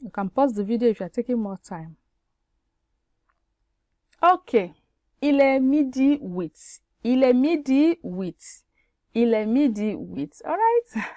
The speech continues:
<laughs> Interesting. It's very easy. See, just add the minutes. You know the, you know twelve is already il est midi. Just add the number of the minutes. That's all.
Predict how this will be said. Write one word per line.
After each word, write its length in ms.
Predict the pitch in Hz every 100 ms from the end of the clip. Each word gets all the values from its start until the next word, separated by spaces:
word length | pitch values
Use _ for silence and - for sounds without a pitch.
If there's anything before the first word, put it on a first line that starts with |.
| 320 262 302
<laughs> 540 | 285 - - - -
Interesting. 680 | 226 294 285 277 269 - 220
It's 160 | 190 170
very 240 | 220 214
easy. 180 | 185 175
See, 200 | - 202
just 320 | 165 226 233 -
add 260 | 202 196
the 100 | 175
minutes. 460 | 160 165 170 151 -
You 80 | 180
know 160 | 254
the, 160 | 208 170
you 100 | 185
know 200 | 202 277
twelve 380 | 269 - 208 190
is 120 | 170
already 320 | 180 185 180 170
il 120 | 160
est 100 | 156
midi. 460 | 170 185 151 147 - _ _ _ _
Just 260 | 196 - -
add 280 | 180 175 160
the 120 | 170
number 380 | 156 175 175 165
of 140 | 160 -
the 100 | 147
minutes. 480 | 151 165 156 143 _
That's 320 | 247 247 -
all. 220 | 170 156